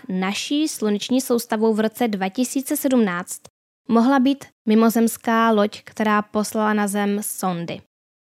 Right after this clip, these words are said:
Takže to máme dalšího vysoce postaveného odborníka, který nejspíš věří tomu, že mimozemšťané už teď navštěvují naši planetu.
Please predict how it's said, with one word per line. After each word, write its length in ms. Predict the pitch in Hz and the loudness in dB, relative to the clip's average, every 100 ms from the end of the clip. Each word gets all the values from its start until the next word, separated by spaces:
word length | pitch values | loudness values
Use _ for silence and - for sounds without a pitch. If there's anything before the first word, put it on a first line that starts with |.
| _ - | _ -2
Takže 240 | 254 285 | 4 4
to 100 | 277 | 4
máme 320 | 302 294 285 | 4 4 4
dalšího 640 | 262 226 226 226 - 330 320 | 2 2 2 2 2 2 4
vysoce 380 | 285 285 269 277 | 4 2 2 2
postaveného 680 | 226 - 220 214 214 220 - | 0 0 0 2 2 2 2
odborníka, 640 | 202 202 202 196 196 202 | 0 0 0 0 -2 -4
který 220 | - 214 | -2 0
nejspíš 360 | 208 202 - 226 | 2 0 -2 0
věří 280 | 220 226 233 | 0 0 -2
tomu, 280 | 220 214 | -2 0
že 140 | 226 208 | 2 0
mimozemšťané 840 | 202 285 269 208 - 196 180 180 | 0 0 0 0 -2 -4 -2 -2
už 180 | - 202 | -2 -4
teď 280 | - 269 254 | -2 -2 0
navštěvují 540 | 220 208 - 208 214 | -4 -4 -6 -2 -2
naši 260 | 196 180 202 | -2 -4 -8
planetu. 560 | - 190 180 165 - | -6 -6 -6 -8 -12